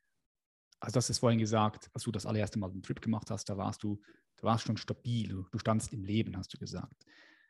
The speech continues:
Also wenn du jetzt gerade nicht wirklich im Leben stehst, boah, ich weiß nicht,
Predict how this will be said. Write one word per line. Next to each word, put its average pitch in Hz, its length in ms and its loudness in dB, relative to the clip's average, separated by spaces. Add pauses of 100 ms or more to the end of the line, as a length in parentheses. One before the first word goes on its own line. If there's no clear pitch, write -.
(200)
Also 104 180 4
wenn 117 120 8
du 120 80 4
jetzt 113 160 -2
gerade 117 260 4 (240)
nicht 117 420 4
wirklich 123 240 0
im 104 100 0
Leben 117 260 0
stehst, 120 600 -4 (680)
boah, 90 200 -4
ich 104 120 -10
weiß 135 160 4
nicht, 117 280 -2